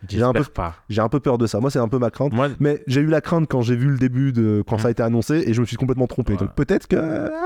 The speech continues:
Speaker 2: Moi, plutôt que parler de mes craintes, je vais parler de mes espoirs.
Speaker 1: Ouais.
Speaker 2: J'espère que du coup, ça débloque un meilleur budget pour la saison deux,
Speaker 1: Ouais, ce serait bien.
Speaker 2: qui permettrait justement une meilleure C G I,
Speaker 1: Mm.
Speaker 2: et s-, surtout parce que, bah, spoiler, spoiler, spoiler,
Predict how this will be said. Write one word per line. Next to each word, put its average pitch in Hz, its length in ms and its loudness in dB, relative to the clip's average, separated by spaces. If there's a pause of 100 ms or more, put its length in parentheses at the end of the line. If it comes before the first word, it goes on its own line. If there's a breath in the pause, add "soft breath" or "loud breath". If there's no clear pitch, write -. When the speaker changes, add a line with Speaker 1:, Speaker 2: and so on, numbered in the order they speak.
(120)
Speaker 2:
Moi, 175 280 4 (640)
plutôt 143 320 0
que - 40 -10
parler 147 300 2
de 127 80 -6
mes 131 120 -2
craintes, 131 240 -4
je 113 40 -6
vais 110 40 -4
parler 110 180 0
de 107 80 -4
mes 110 160 -2
espoirs. 113 480 -2 (100)
Speaker 1:
Ouais. 110 160 0 (200)
Speaker 2:
J'espère 123 680 0
que 135 80 2
du 120 200 0
coup, - 160 -6
ça 104 200 -2 (500)
débloque 104 580 2
un 107 80 0
meilleur 110 300 0
budget 107 360 -2
pour 110 160 -4
la 104 80 2
saison 104 220 -2
deux, 110 280 -2
Speaker 1:
Ouais, 110 240 2
ce - 60 -8
serait - 100 -4
bien. 95 160 2
Speaker 2:
qui 110 120 -2
permettrait 127 880 -4 (120)
justement 131 640 0 (120)
une 117 340 0
meilleure 113 440 2
C 165 180 0
G 147 140 0
I, 190 340 2 (220)
Speaker 1:
Mm. 120 80 -2
Speaker 2:
et - 20 0
s-, - 280 -6
surtout - 440 -2
parce - 320 -2
que, 190 360 2 (100)
bah, 101 200 0
spoiler, 123 380 0
spoiler, 113 320 0
spoiler, 147 460 2